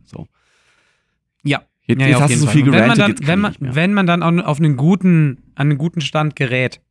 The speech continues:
Speaker 2: die das Zeug wirklich produzieren.
Speaker 1: Ja.
Speaker 2: Entweder an dem Tag, in dem sie einfach Rotwein und Gewürze halt irgendwie selber zusammenbringen oder indem sie halt einfach das Ding, na, wie gesagt, indem halt das Weingut, Sch-, keine Ahnung, Schallenberger oder so dasteht und halt Schallenberger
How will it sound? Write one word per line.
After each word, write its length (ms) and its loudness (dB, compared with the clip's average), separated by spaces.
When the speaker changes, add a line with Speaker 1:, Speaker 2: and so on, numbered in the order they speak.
Speaker 2:
die 60 -6
das 180 -4
Zeug 200 0
wirklich 300 -2
produzieren. 720 0
Speaker 1:
Ja. 140 0
Speaker 2:
Entweder 340 2
an 120 2
dem 140 2
Tag, 360 -2
in 100 -4
dem 120 2
sie 80 0
einfach 220 2
Rotwein 380 2
und 80 0
Gewürze 400 0
halt 120 2
irgendwie 220 2
selber 380 2
zusammenbringen 640 0
oder 340 2
indem 240 0
sie 100 0
halt 140 0
einfach 320 -2
das 220 -8
Ding, 480 -2
na, 240 0
wie 100 2
gesagt, 320 0
indem 260 2
halt 140 0
das 160 -4
Weingut, 480 0
Sch-, 460 -4
keine 200 0
Ahnung, 200 2
Schallenberger 600 0
oder 140 2
so 120 0
dasteht 380 -2
und 120 0
halt 100 0
Schallenberger 640 -2